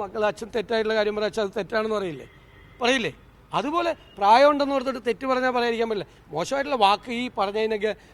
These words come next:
സാധാരണ ഈ പറഞ്ഞതിനൊക്കെ രാഷ്ട്രീയ നേതാക്കന്മാർ മറുപടി പറയുമ്പോൾ ഏതൊക്കെ വാക്ക് ഉപയോഗിച്ച് മറുപടി പറയും?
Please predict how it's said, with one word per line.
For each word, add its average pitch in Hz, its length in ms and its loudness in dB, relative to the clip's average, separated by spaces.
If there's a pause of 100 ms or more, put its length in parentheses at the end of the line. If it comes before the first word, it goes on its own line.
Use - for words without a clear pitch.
(120)
സാധാരണ 220 420 2 (480)
ഈ 202 200 -4
പറഞ്ഞതിനൊക്കെ 202 500 2 (240)
രാഷ്ട്രീയ 190 300 2 (100)
നേതാക്കന്മാർ 185 560 -2
മറുപടി 165 320 -4
പറയുമ്പോൾ 175 340 -2 (360)
ഏതൊക്കെ 190 320 0
വാക്ക് 165 280 0
ഉപയോഗിച്ച് 175 380 -2
മറുപടി 165 300 -2
പറയും? 156 200 -6